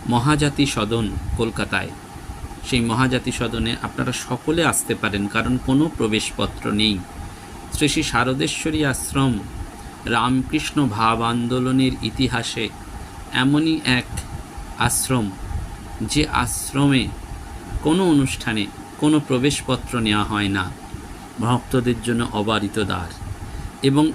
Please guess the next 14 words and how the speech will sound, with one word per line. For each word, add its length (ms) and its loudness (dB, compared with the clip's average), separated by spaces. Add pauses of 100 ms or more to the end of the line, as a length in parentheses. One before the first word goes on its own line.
এই 360 4 (480)
অনুষ্ঠানে 500 4
এলে 380 0
আপনারা 320 2
ফুলমায়ের 800 4 (920)
জীবন 420 4
কথা, 400 0
মাতা 360 0
বন্দনাপুরী 800 4
দেবীর 380 2
জীবন 400 -2
কথার 320 -2
বিভিন্ন 540 0
দিক 280 4